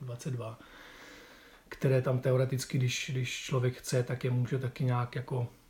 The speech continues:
dislokovat, mm, do akce. A to je teda to nejširší měřítko, kdy člověk opravdu stojí jako dénic u té mapy,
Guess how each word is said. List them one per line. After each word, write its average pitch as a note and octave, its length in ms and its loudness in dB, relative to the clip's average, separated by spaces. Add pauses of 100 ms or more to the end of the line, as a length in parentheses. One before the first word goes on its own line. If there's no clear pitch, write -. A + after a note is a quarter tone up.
(140)
dislokovat, C3+ 880 4 (280)
mm, C3+ 320 2
do C3+ 120 4
akce. B2 400 0 (1900)
A D#3 120 6
to E3+ 140 10
je E3 80 12
teda D#3+ 200 10
to D#3+ 120 8
nejširší D3 480 10
měřítko, C#3 400 8
kdy C#3 140 6
člověk C#3+ 360 6
opravdu C3+ 640 6
stojí C#3 340 4
jako C3 200 4
dénic C3 420 6
u C#3 60 -2
té B2+ 220 4
mapy, C3 460 4